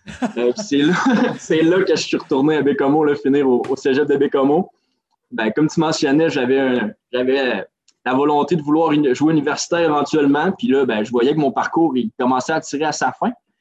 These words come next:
Euh, fait que j'ai vraiment juste, euh, revenu à Bécomo, fait quand même les démarches avec l'Université du Québec à Trois-Rivières, étant donné que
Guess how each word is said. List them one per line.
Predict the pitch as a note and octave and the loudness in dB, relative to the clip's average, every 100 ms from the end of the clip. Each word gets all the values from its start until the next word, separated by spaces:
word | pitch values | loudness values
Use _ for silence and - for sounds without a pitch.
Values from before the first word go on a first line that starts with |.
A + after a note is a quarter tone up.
| _ _ _ _ _ | _ _ _ _ _
Euh, | A2+ A#2 A2+ G#2 F2+ A2+ | -4 -2 -2 -2 -4 -4
fait | C3 | -4
que | A#2+ | -4
j'ai | - C3 C3 B2 | -2 2 2 2
vraiment | B2+ C#3+ E3 | 0 0 0
juste, | C#3+ F3 - D3 | 0 -2 -2 0
euh, | C3 A#2 A2+ - _ _ _ - _ _ | 0 2 0 -4 _ _ _ -20 _ _
revenu | A#2+ C3+ D#3+ | -6 -2 0
à | D#3 | 0
Bécomo, | D#3 D#3+ D3+ E3+ F#3+ | 0 0 2 2 2
fait | F#3+ - | 0 -4
quand | D3+ | -2
même | D3+ E3 | 0 0
les | D3+ | 0
démarches | C#3 D#3 E3+ | 0 -2 -2
avec | C#3 C3 | -2 0
l'Université | C3+ C3 C3 - | 2 0 0 -2
du | D3 | -4
Québec | - C#3 D3+ | -2 0 0
à | C3+ | -2
Trois-Rivières, | C#3 C3 C#3+ D#3+ | -2 0 0 0
étant | C#3 B2+ | 0 0
donné | C3 D3 D3 | 2 0 0
que | B2 | 2